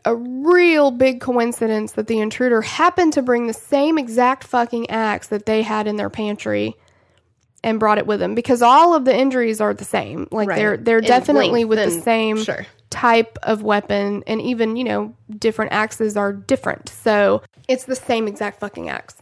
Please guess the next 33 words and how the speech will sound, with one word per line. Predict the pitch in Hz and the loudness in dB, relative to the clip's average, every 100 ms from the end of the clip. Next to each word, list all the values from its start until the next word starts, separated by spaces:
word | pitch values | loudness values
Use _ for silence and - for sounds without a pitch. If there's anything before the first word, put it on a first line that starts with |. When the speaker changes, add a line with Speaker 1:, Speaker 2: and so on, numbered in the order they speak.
| _ _ | _ _
Speaker 1:
Uh, | 247 247 | 0 2
of | 254 254 | 2 2
course, | 285 269 | 2 4
they're | 269 262 | 4 4
gonna | 247 | 4
bring | 240 233 226 | 2 2 0
up | 220 | -2
that | 220 | -6
the | 240 | -2
alarm | 214 214 208 208 | -2 0 0 0
was | 208 | -4
tr-, | - 214 208 - | -2 -2 -2 -6
triggered | - 240 226 208 | 0 2 4 2
in | |
the | 208 | -2
perimeter | 202 214 202 202 202 | -4 -4 -2 -2 -4
at | 190 | -4
three | 208 | -6
twenty-seven | 208 214 208 202 175 185 190 208 - | -8 -8 -8 -6 -6 -4 -4 -6 -6
or | 214 | -6
three | 208 208 | -4 -2
thirty-seven | 196 190 202 196 175 | -2 -4 -6 -8 -8
A | 185 185 | -6 -6
M. | 139 - 233 _ - - | -4 -6 -8 _ -20 -2
And | 262 | 2
then | 269 262 | 4 2
Henry | 247 349 440 381 | 2 2 2 2
was | 285 | 2
actually | 247 233 - 269 | 0 -2 0 -2
diagnosed | 214 220 220 226 220 208 220 - | 0 0 0 0 -2 -2 -4 -6
with | 214 339 | -10 -8
juvenile | 233 262 302 285 247 240 240 | -6 -2 0 2 4 4 4
myoclonic | 240 226 247 311 277 - 254 233 247 | 2 0 0 0 -2 -6 -4 -2 -2